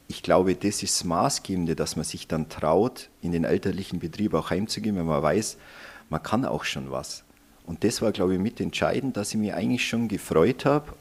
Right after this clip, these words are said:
Und parallel dazu war es so, ich meine, bei uns hat man immer gesagt gehabt, wir sind parallel sicherlich sieben oder acht Jahre, drei Generationen waren wir gleichzeitig. Und trotzdem hat jeder unterschiedliche Interessen gehabt. Jeder hat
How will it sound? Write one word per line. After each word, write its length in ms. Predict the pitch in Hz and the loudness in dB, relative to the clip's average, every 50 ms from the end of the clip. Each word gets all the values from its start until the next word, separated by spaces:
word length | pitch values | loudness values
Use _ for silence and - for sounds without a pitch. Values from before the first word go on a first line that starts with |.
| - - | -6 -2
Und 160 | 95 98 - | -2 2 2
parallel 380 | - 95 87 87 87 90 98 120 | 4 4 6 6 6 6 6 6
dazu 320 | 143 139 - - - 123 | 4 2 2 2 -2 0
war 80 | 120 113 | 0 2
es 120 | 107 - | 0 0
so, 220 | - 120 123 127 123 - - - - - - - - | 2 2 2 2 0 -2 -10 -14 -14 -14 -16 -12 -6
ich 80 | - 87 | -2 2
meine, 180 | 87 87 90 | 4 4 6
bei 100 | 87 90 | 8 6
uns 200 | 76 92 113 - | 8 6 4 4
hat 160 | 117 - - | 2 0 2
man 80 | 98 85 | 2 2
immer 140 | 90 101 92 | 4 2 2
gesagt 260 | - - 101 104 - | 2 2 2 2 2
gehabt, 220 | - 107 - - | 0 -2 0 2
wir 100 | 87 82 | 2 2
sind 300 | - - - 95 92 - | 2 2 0 0 0 2
parallel 500 | - - 87 80 85 82 82 90 101 104 | 2 4 4 6 6 6 4 4 2 2
sicherlich 460 | 104 - - 110 - 107 98 101 - - | 0 -2 -4 -2 -2 -2 -2 -2 -2 -4
sieben 260 | - - 117 113 107 | 0 0 2 2 2
oder 200 | 98 82 78 80 | 4 4 4 4
acht 260 | 85 - - - - | 4 2 0 0 0
Jahre, 260 | 87 85 101 107 95 | 2 2 4 2 2
drei 240 | - - - 73 98 | 2 4 4 6 6
Generationen 880 | 107 - 92 90 85 80 82 80 - - 87 92 107 127 139 143 123 - - - - - - - - | 4 2 2 2 4 4 4 2 2 2 2 4 4 4 2 0 -2 -6 -12 -18 -18 -18 -18 -8 -2
waren 280 | - 80 87 107 113 107 | 2 4 6 6 6 6
wir 120 | 98 87 | 6 4
gleichzeitig. 880 | 78 78 73 71 101 110 - - - 120 120 120 120 - 123 - - - - - - - - - - - - - - - - | 4 4 4 4 4 4 0 -2 0 2 2 2 0 -2 -6 -8 -8 -12 -18 -18 -18 -16 -16 -18 -18 -20 -20 -20 -20 -18 -10
Und 140 | - 95 98 | -8 -8 -4
trotzdem 580 | - - 123 147 - - - - 139 131 123 - - - | 2 6 6 6 6 4 0 2 2 2 2 2 -2 -2
hat 180 | - 110 - | -4 -4 -4
jeder 480 | - 104 107 127 160 160 151 131 113 - - - - - - - - | -2 0 2 4 4 6 6 6 6 4 0 -8 -20 -20 -10 -2 2
unterschiedliche 640 | 123 - - - 110 - - 120 - 113 113 - 117 | 4 4 4 4 0 2 2 0 -2 -2 -2 0 0
Interessen 480 | 110 - - 101 107 - - - 92 | 0 2 2 2 2 2 0 -4 -6
gehabt. 260 | - - - - - | -4 -4 -6 -6 -4
Jeder 340 | - 87 117 123 117 107 98 | -2 -2 0 2 2 2 2
hat 240 | 110 104 - - - | 0 -2 -4 -6 -14